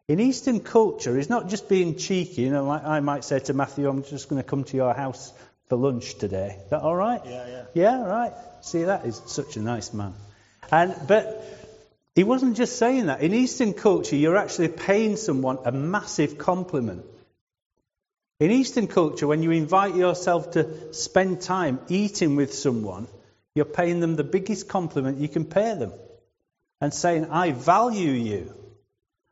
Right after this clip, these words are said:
Speaker 1: I want to spend time with you. You're an important person. I want to do that. I want to be with you and give you my time.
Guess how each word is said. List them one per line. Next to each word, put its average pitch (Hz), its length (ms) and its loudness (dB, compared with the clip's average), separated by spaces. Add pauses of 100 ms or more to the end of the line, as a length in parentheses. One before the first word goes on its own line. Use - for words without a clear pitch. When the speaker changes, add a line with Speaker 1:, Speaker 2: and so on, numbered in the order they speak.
(200)
Speaker 1:
I 165 140 4
want 190 200 0
to 175 40 -2
spend 170 420 -2
time 202 440 -4
with 143 200 0
you. 104 280 -4 (380)
You're 160 180 4
an 170 120 0
important 165 720 0
person. 175 720 -4
I 131 100 -4
want 160 440 -2
to - 120 -6
do 185 280 2
that. 143 260 -4
I 117 80 -4
want 151 260 -4
to 143 80 -2
be 160 380 0
with 170 240 0
you 170 440 0 (600)
and 127 160 0
give 151 200 2
you 151 200 2
my 147 240 0
time. 147 480 -4